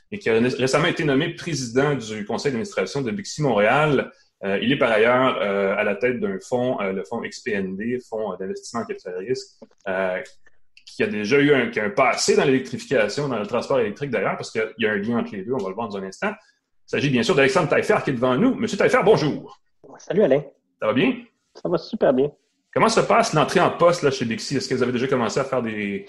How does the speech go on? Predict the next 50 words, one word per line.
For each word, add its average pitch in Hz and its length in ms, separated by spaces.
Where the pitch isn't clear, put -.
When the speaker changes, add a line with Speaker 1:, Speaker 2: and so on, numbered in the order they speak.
Speaker 1:
des 107 180
choses, 139 340
à 107 80
poser 117 240
des 113 140
gestes ? 123 400
Speaker 2:
Ben, 139 120
je - 60
pense 147 160
que 156 60
dans 127 400
un 113 40
premier 117 220
temps, - 100
il 127 80
faut 120 120
bien 110 180
comprendre, 117 640
euh, 107 240
la 104 120
situation - 440
actuelle. 127 380
C'est - 100
une 113 80
entreprise 120 420
qui, 110 300
euh, 104 40
fonctionne 110 440
très 104 240
bien. 120 460
Depuis 110 360
le, 104 240
euh, 107 160
la 110 140
relance, 117 500
il - 40
y - 20
a - 40
cinq 104 400
ans, 120 40
euh, 117 460
l'équipe, 104 500
euh, 101 240
en 101 180
place, 113 640
Christian - 320
Vermette, 107 420
le 101 80
directeur 101 360
général, 104 680